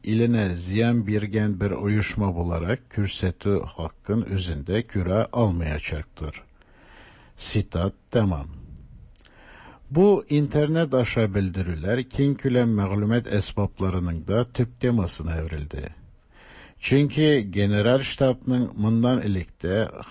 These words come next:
хакимияттәгеләрне кисәткән белдерүләре булгалап торса да,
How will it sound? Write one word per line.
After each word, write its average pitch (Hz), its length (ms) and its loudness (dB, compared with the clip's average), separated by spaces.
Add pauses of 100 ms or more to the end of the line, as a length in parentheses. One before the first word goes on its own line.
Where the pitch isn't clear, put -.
(100)
хакимияттәгеләрне 101 1400 0
кисәткән 95 800 -2
белдерүләре 95 920 0 (520)
булгалап 107 640 2
торса 85 400 -4
да, 131 380 0